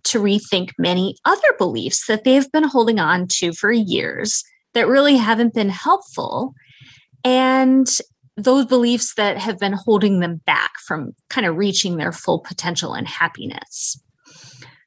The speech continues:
So, for example, one client realized that she can have a career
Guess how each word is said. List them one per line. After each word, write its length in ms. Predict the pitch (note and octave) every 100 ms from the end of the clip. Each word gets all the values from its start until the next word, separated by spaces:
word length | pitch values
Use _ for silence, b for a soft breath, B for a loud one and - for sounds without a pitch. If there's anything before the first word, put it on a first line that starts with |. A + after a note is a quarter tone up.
| _ -
So, 400 | - A3 G#3 - -
for 120 | A3
example, 560 | F#3+ A3 G#3 G3+ F#3+
one 320 | F#3 G3 G3+ F#3
client 580 | - G3 F#3+ F#3 F3+ _ _ _ _ -
realized 720 | G3+ G3 F#3 F3 F#3 E3+ -
that 160 | D3+
she 400 | - - - A3+
can 200 | G#3+ B3
have 340 | G3 - G#3+ G#3
a 40 |
career 600 | G3+ - G3+ G#3+ G3